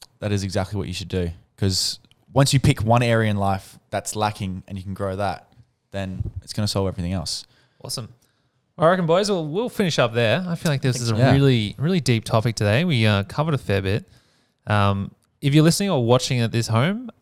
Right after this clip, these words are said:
Speaker 2: at, at home, um,
Speaker 1: Anywhere.
Speaker 2: or, or wherever
Speaker 3: With,
Speaker 2: you
Speaker 3: with,
Speaker 2: are,
Speaker 3: with home.
Speaker 2: make sure you like and subscribe to the podcast as we bring out fresh content every single week, um, to really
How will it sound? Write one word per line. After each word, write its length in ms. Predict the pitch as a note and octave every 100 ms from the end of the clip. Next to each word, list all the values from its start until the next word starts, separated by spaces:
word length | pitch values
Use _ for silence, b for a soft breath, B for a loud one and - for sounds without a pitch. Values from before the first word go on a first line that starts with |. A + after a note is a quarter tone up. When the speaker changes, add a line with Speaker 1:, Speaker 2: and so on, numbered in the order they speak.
| -
Speaker 2:
at, 200 | A2+ -
at 140 | C3 D#3
home, 300 | D#3+ G#3 C#4 _ _ _ _ G#2+
um, 540 | G#2 G2+ G2 F#2+ G2 -
Speaker 1:
Anywhere. 300 | B2 D#3+ -
Speaker 2:
or, 140 | G#3+
or 60 | F#3+
wherever 240 | C3 A2+ G#2
Speaker 3:
With, 80 |
Speaker 2:
you 60 | G2+
Speaker 3:
with, 140 | G2 B2
Speaker 2:
are, 60 |
Speaker 3:
with 240 | C3 C#3 A#2+
home. 340 | C#3 F3+ G#3 _ -
Speaker 2:
make 160 | G#3+
sure 100 | A3+
you 40 | G3+
like 180 | F3 F3
and 80 | D#3+
subscribe 480 | E3 - C3+ F3 E3+
to 400 | C#3+ C#3 C3+ C3+
the 220 | A#2+ E3
podcast 680 | - C#3+ C3+ C#3 G#3 - - -
as 380 | B2+ B2+ A#2
we 120 | B2 C3 B2+ A#2+
bring 240 | G3 F#3+
out 160 | C3+ -
fresh 260 | - C#3
content 500 | - A#2+ A#2 A2 C#3+ - _
every 200 | B2 B2+ C#3
single 240 | D3 A#2
week, 220 | F#2+ - - b b b -
um, 380 | - G#2+ A2 G#2+ _ _
to 120 | - E3+
really 400 | G3 B3 G#3+